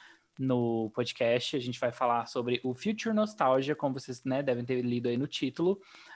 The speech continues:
Mas não só sobre a parte musical, porque isso a gente já fez um faixa a faixa aqui no Dentro da Vitrola. Então hoje vai ser muito sobre o álbum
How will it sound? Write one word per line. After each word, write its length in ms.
Mas 360
não 160
só 140
sobre 220
a 60
parte 280
musical, 380
porque 200
isso 160
a 60
gente 220
já 100
fez 240
um 80
faixa 240
a 40
faixa 300
aqui 360
no 80
Dentro 260
da 60
Vitrola. 500
Então 220
hoje 160
vai 100
ser 160
muito 320
sobre 420
o 140
álbum 420